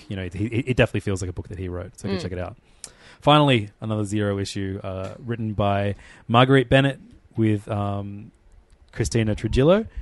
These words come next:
Speaker 1: and then art by Moritat, who
Speaker 2: Mm-hmm.
Speaker 1: we saw most recently on the Hellblazer book
Speaker 2: Mm-hmm.
Speaker 1: over at D C. This is Sheena, Queen of the Jungle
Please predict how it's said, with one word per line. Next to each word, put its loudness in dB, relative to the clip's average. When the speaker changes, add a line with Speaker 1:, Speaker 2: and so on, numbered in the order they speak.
Speaker 1:
and -8
then -6
art -2
by -2
Moritat, -2
who -2
Speaker 2:
Mm-hmm. -4
Speaker 1:
we -8
saw -10
most -8
recently -8
on -6
the -6
Hellblazer -2
book 0
Speaker 2:
Mm-hmm. -4
Speaker 1:
over -8
at -12
D 0
C. 0
This 0
is 0
Sheena, 2
Queen 0
of 2
the 0
Jungle -2